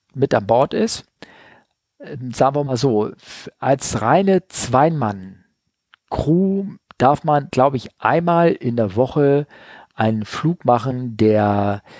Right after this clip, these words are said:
lass mich lügen, eine Flugdienstzeit hat von vierzehn Stunden als Zweimannbesatzung,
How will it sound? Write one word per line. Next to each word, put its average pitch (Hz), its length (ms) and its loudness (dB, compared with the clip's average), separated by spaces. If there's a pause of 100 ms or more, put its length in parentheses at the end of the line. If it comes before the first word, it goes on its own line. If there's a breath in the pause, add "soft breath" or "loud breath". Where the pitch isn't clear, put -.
(840 loud breath)
lass 127 220 0
mich 110 180 -4
lügen, 147 540 0 (160)
eine 120 220 2
Flugdienstzeit 160 1000 0
hat 123 160 0
von 120 280 -2
vierzehn - 580 -2
Stunden - 640 -8 (540)
als - 240 -4
Zweimannbesatzung, 101 920 -4